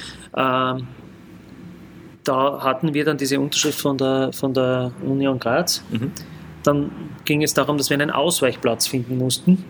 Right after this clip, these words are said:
Speaker 1: Da haben wir dann im Endeffekt zwei gefunden. Der eine ist nach wie vor, und das sind nach wie vor noch unsere Ausweichplätze offiziell, das weiß nur keiner.
Speaker 2: Mhm.
Speaker 1: Einer ist Kumberg und der andere ist der Platz in Leupersdorf, den wir dann über den Gerhard Steußer bekommen haben.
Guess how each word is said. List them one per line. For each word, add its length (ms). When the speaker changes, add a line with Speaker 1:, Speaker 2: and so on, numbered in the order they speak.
Speaker 1:
Da 80
haben 100
wir 80
dann 140
im 80
Endeffekt 460
zwei 180
gefunden. 400
Der 80
eine 320
ist 160
nach 300
wie 60
vor, 440
und 160
das 120
sind 80
nach 160
wie 60
vor 100
noch 80
unsere 200
Ausweichplätze 560
offiziell, 380
das 160
weiß 200
nur 100
keiner. 260
Speaker 2:
Mhm. 380
Speaker 1:
Einer 200
ist 140
Kumberg 500
und 140
der 80
andere 320
ist 560
der 160
Platz 300
in 100
Leupersdorf, 840
den 220
wir 300
dann 240
über 160
den 120
Gerhard 280
Steußer 320
bekommen 500
haben. 160